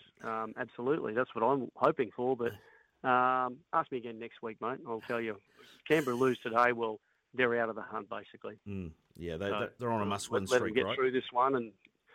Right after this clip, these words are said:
Speaker 1: yeah, let them get through this, and then, uh, see where it lands.
Speaker 2: Yeah. Uh, i-, in terms of,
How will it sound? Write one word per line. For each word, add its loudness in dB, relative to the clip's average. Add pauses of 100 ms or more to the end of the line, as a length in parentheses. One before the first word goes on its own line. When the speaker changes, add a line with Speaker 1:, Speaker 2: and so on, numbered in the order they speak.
(280)
Speaker 1:
yeah, 6
let 2
them -2
get -4
through -2
this, -4
and -10
then, -8
uh, -6 (200)
see 0
where -2
it -6
lands. -8 (400)
Speaker 2:
Yeah. -4 (140)
Uh, 0
i-, -2
in -4
terms -2
of, 0